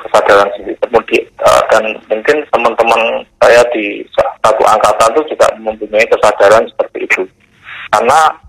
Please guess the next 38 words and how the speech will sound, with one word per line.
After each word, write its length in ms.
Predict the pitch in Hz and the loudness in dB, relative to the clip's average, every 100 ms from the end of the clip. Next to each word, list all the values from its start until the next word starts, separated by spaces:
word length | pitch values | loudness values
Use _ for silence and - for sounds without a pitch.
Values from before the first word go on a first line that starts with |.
| _ | _
karena 260 | - 117 120 120 | -4 -2 0 -2
kuliah 360 | 123 120 117 113 - - - - | -2 2 2 2 -2 -8 -12 -8
kita 400 | 107 - 120 110 | -6 2 4 4
itu 100 | - | 2
di 100 | - - | -2 0
Solo, 400 | 101 92 113 - | 0 2 0 0
kuliah 280 | 107 110 101 | 0 0 2
kami 320 | 101 104 110 | 0 -2 -6
itu 80 | 120 | -6
di 160 | - - | -8 -4
Solo, 480 | 98 92 107 - - _ _ _ _ | -2 2 4 2 -2 _ _ _ _
sehingga 320 | 101 107 - - | -6 0 2 4
jauh 240 | - 120 127 | 4 4 4
dari 320 | 107 101 110 117 | 2 0 -2 -4
proyek-proyek 640 | 127 120 113 - 127 - - | 2 4 4 4 2 2 -2
besar. 320 | - 120 - | 2 2 2
Kita 220 | 113 139 | 0 0
kalau 240 | 147 147 131 | 2 2 0
ditanya 400 | - 113 117 113 _ _ _ _ - | 0 0 0 -4 _ _ _ _ -2
restoran 460 | 139 135 135 139 - | 0 2 4 4 2
fast 160 | 139 131 - | 0 0 -2
food 160 | - | 0
itu 160 | 143 - - | 0 0 0
seperti 320 | - - 135 | -2 2 2
apa, 240 | - 139 | 4 2
itu 160 | 135 226 190 | 4 2 2
nggak, 160 | 113 - 127 | 0 0 0
nggak 180 | 113 110 | 2 4
ada 80 | - | 4
yang 160 | 113 123 | 4 4
tahu. 280 | 160 165 160 - _ _ _ _ _ _ - | 2 4 2 -4 _ _ _ _ _ _ -10
Jadi 160 | - | -4
kita 240 | 151 - 175 - | -2 0 2 0
mesti 200 | - 160 | -2 0
keluar 360 | 156 147 151 147 - | 2 4 4 4 4
Solo 460 | 139 143 175 - | 4 6 4 4
untuk 180 | - 151 - - | 2 -2 -2 -6
mencari, 560 | 147 139 135 147 160 | -2 0 2 2 -2